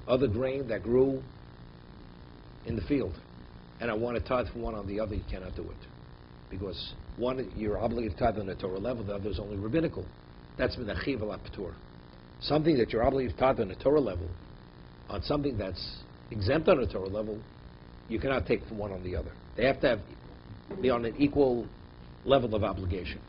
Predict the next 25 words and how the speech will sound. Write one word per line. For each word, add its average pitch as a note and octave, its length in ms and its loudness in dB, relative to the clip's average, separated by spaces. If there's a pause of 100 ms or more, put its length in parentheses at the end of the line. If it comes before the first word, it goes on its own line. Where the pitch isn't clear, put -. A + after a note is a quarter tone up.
(120)
okay? D#3+ 240 2 (760)
So - 60 -10
the F2+ 100 -6
Gemara B2+ 220 6
says, C#3+ 520 6 (440)
what C#3+ 180 4
about, A#2 420 2 (800)
I A#2 60 4
want A#2 260 2
to - 60 -8
take C#3 160 0 (760)
from G#2 180 0
mine B2 340 -2 (220)
on G#2+ 100 -4
behalf A#2+ 280 2
of G2 140 -2
my F2+ 240 -8 (380)
fellow, A#2 340 0 (560)
unbeknown G#2+ 500 2
to C3 100 0
him, D#3+ 200 0 (840)
and G#2+ 100 -4
I A2 60 0
say, - 160 4
"Look, D3+ 220 4